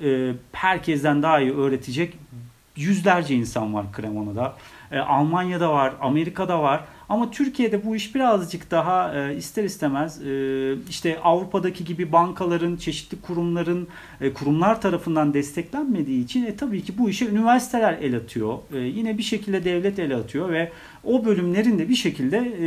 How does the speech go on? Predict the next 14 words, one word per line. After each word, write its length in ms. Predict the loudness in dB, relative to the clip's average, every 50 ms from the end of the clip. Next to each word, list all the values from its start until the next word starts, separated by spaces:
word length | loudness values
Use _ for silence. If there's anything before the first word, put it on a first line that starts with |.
| 0 0
e, 60 | 0
şekillenmesi 800 | 0 -2 -4 -4 -2 -2 0 0 0 0 -2 -6 -8 -6 -4
gerekiyor. 420 | -2 -2 0 -2 -2 -4 -6 -6 -6 -8 -14 -18 -20 -20 -20 -20 -18 -12 -8
E, 40 | -4 -4 -2 -2 -2 -2 -2 -2 0
dolayısıyla 560 | 2 2 2 2 2 2 2 2 0 0 0 2
orada 360 | 4 4 6 6 4 4 2
da 120 | 2 2
yapı-, 500 | 2 0 -2 -2 -4 -4 -4 -4 -6 -6 -4 0
yapılabilecek 720 | 0 0 0 0 0 -2 -2 -2 -2 -4 -4 -4 -4 -4 -4
çok 340 | 0 2 2 2 0 -2 0
fazla 520 | 2 2 2 2 2 0 0 2 0 0 -2
şey 220 | -4 -4 -2 -2
olması 600 | -2 -2 -4 -4 -4 -4 -4 -4 -6 -6 -4 -2
beni 260 | -2 0 0 0 -2